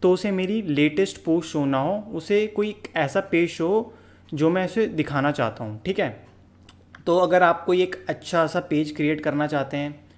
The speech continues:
ठीक है, अपने होम पेज के लिए, तो आप वो क्रिएट कर सकते हैं,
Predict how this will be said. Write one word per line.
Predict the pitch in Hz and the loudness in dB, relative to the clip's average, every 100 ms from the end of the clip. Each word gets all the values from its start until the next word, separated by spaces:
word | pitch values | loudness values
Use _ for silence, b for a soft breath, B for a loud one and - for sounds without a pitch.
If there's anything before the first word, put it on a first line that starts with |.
| b b | b b
ठीक | 160 170 | -2 0
है, | |
अपने | 156 156 151 | 0 0 -2
होम | 120 135 | -2 -2
पेज | 139 143 - | 0 -2 -2
के | |
लिए, | 151 156 | -4 0
तो | 156 | 4
आप | 151 151 151 | 4 2 0
वो | 156 165 156 | 0 -2 -4
क्रिएट | 139 139 147 | -4 -2 -2
कर | 160 | -4
सकते | 147 131 - | -6 -8 -8
हैं, | 147 180 | -10 -10